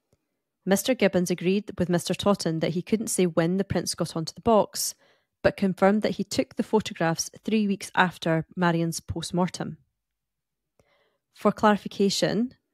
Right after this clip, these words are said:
Marion Ross's post-mortem took place on ninth of January, the day after her body was discovered. David Asbury was arrested and the tin box was obtained by police on the twenty-second of January,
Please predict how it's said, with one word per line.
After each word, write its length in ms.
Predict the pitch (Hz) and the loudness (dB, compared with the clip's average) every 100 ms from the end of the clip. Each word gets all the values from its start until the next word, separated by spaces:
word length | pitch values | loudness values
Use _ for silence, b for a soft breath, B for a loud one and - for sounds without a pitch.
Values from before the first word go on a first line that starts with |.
| _ _ _ _ _ | _ _ _ _ _
Marion 420 | 175 190 226 247 | 4 4 6 4
Ross's 320 | 233 214 226 | 2 2 -2
post-mortem 640 | - - 180 180 165 - 175 | -4 -4 -2 -2 -2 -2 -6
took 280 | - - - | -4 -6 -2
place 280 | 180 170 - | -2 -2 -4
on 200 | 175 170 | -4 -2
ninth 280 | 170 180 180 | 0 -2 -4
of 140 | 165 | -4
January, 580 | 175 170 170 151 151 160 _ - | 0 2 2 0 -4 -8 _ -8
the 80 | |
day 200 | 165 175 - | 0 0 2
after 300 | 175 165 196 | 2 2 -2
her 120 | 170 | -2
body 260 | 165 160 151 | -2 -2 -2
was 120 | 156 | -4
discovered. 600 | - - 170 151 143 - - _ _ _ _ _ _ _ - - | -4 -2 -2 -2 -6 -8 -14 _ _ _ _ _ _ _ -20 0
David 260 | 196 208 233 | 4 6 6
Asbury 320 | 202 - 196 | 4 4 2
was 160 | 180 | 2
arrested 460 | 175 170 170 - 156 | 2 2 2 -2 -6
and 40 | |
the 80 | 165 | -4
tin 260 | - 180 180 | -2 0 0
box 240 | - - | -4 -6
was 120 | 175 - | -8 -6
obtained 360 | - 185 180 | -4 -2 0
by 100 | 175 | 2
police 300 | 175 165 160 - | 0 -2 -4 -6
on 100 | 156 | -6
the 60 | |
twenty-second 600 | - 175 160 - 170 175 | -4 -4 -4 -4 -6 -6
of 140 | 156 - | -12 -2
January, 560 | 165 165 160 151 156 | 0 2 0 -2 -6